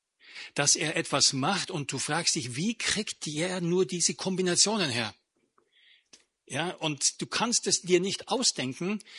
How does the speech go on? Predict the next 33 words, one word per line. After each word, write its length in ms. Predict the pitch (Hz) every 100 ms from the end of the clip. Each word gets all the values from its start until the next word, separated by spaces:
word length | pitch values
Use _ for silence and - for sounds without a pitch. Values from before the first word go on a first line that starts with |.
| - -
aber 180 | 135 160
es 140 | -
hilft 400 | - 302 240 -
dir 140 | 156
zu 180 | - 135
merken, 400 | 127 170 175 160
dass 240 | 143 - -
Gott 200 | 131 117
redet. 520 | 123 107 - - - _ _ _ _ _ _ _ _ _ - -
Und 60 | 143
dann 100 | 156
als 160 | 135 160
nächstes 320 | 170 - -
fragt 380 | 156 151 165 170
er 60 |
ihn, 120 | 147
„Was 140 | 143 160
siehst 320 | 190 170 -
du 40 |
jetzt?“ 320 | 170 190 - 127
Und 120 | 123
dann 120 | 127
sieht 220 | 165 160
er 80 | 151
da 240 | 135 135 - - - -
was 180 | - 120
anderes 480 | - 160 160 135 135
und 140 | 139
dann 160 | 127 131
geht's 240 | 143 -
um 160 | 131 120
ein 100 | 117
echtes 720 | 147 - - 131 104 -